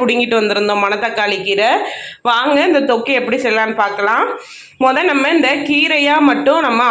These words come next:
ஆஞ்சிக்கலாம். அந்த ரொம்ப தண்டெல்லாம் போடக்கூடாது. ஒரு மெல்லிசான தண்டு வேணா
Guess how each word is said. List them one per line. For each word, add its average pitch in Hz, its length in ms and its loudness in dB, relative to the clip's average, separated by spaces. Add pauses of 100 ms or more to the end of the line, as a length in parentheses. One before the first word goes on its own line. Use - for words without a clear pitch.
(120)
ஆஞ்சிக்கலாம். 262 600 0 (160)
அந்த 240 160 0 (140)
ரொம்ப 277 240 4 (160)
தண்டெல்லாம் 247 460 0
போடக்கூடாது. 208 600 0 (540)
ஒரு 254 200 2
மெல்லிசான 302 600 0
தண்டு 240 240 0
வேணா 254 160 0